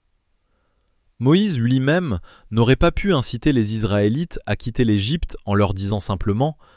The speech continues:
Alors que je faisais paître le troupeau dans le désert, j'ai eu des pensées de sympathie pour vous dans votre servitude, et je suis venu vous faire sortir hors d'Égypte, comme j'avais essayé de le faire lorsque j'ai tué l'Égyptien juste avant de fuir vers la terre de Madian. »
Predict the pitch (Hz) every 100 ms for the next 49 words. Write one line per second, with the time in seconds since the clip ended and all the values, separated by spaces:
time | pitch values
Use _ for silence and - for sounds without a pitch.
0 | _ _ _ _ - 151 190 - 131 117
1 | - 117 117 - 156 - - 98 - 131
2 | 117 143 110 95 92 101 117 156 151 -
3 | - - _ _ 101 131 185 180 208 156
4 | 147 - 160 117 147 147 143 - 156 131
5 | 101 92 101 98 92 95 - 92 95 92
6 | 90 - 92 85 - - - _ - 98
7 | 107 - 110 123 151 131 117 127 - 135
8 | - - 139 - 139 135 120 107 92 -
9 | - - - - - - 185 156 139 135
10 | 131 - 131 143 117 107 - 151 156 123
11 | 107 - 110 104 - - 131 113 98 101
12 | - 147 151 - - - 101 123 190 -
13 | 131 131 113 - - 151 139 107 98 98
14 | 135 117 107 98 92 90 82